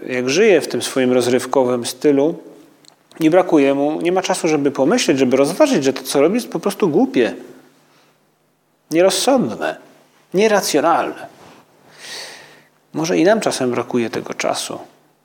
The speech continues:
My, Panie Jezu, chcemy dziś Ci, nie wiem, czy obiecać, ale może tak sobie postanowić, by ten czas znaleźć,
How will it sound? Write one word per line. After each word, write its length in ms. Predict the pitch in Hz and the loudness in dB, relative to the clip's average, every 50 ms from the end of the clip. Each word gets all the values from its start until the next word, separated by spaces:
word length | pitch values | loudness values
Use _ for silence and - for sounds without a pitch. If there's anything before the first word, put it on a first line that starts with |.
| _ _ _ _ _ _ _ _ _ _ _ _ _ _ _ _ _ _ _ - | _ _ _ _ _ _ _ _ _ _ _ _ _ _ _ _ _ _ _ -10
My, 120 | 160 147 - | -8 -8 -6
Panie 220 | 139 139 139 143 | -4 -4 -2 0
Jezu, 180 | 143 131 135 131 | 0 0 -2 -2
chcemy 280 | - - 147 139 131 | -2 -2 -2 0 -2
dziś 440 | 123 127 131 - - - - - - | -2 -4 -4 -4 -4 -4 -4 -6 -6
Ci, 380 | - - - 139 131 127 127 135 | -6 -4 -2 -2 -2 -2 -2 -2
nie 120 | 175 185 | 0 0
wiem, 120 | 180 151 | 0 0
czy 160 | - - 110 101 | 0 -2 -2 -2
obiecać, 760 | 117 107 107 95 90 90 - - - - - - - - - - - - - - - - - - - - | -2 -2 -2 -2 -2 -2 -2 -4 -6 -6 -6 -8 -10 -10 -12 -16 -20 -20 -20 -20 -20 -20 -20 -20 -18 -12
ale 160 | - - 294 285 | -8 -4 0 2
może 180 | 330 320 302 | 2 2 2
tak 140 | - 233 - | 0 0 -2
sobie 180 | - 202 175 - | 0 0 0 0
postanowić, 720 | - 127 - - - 123 120 123 123 113 113 113 - 120 | 0 -4 -4 -4 -4 -4 -2 -2 -2 -4 -4 -8 -8 -8
by 140 | 123 120 | -8 -8
ten 180 | - 127 120 120 | -6 -8 -8 -2
czas 440 | - 185 190 185 175 - - - - - - - _ _ _ _ _ _ _ - | 0 2 2 2 2 -2 -6 -8 -12 -16 -20 -20 _ _ _ _ _ _ _ -12
znaleźć, 840 | 143 196 262 254 185 120 110 95 87 - - - - - - - | -6 0 2 2 2 2 0 -2 -6 -6 -10 -10 -12 -14 -16 -16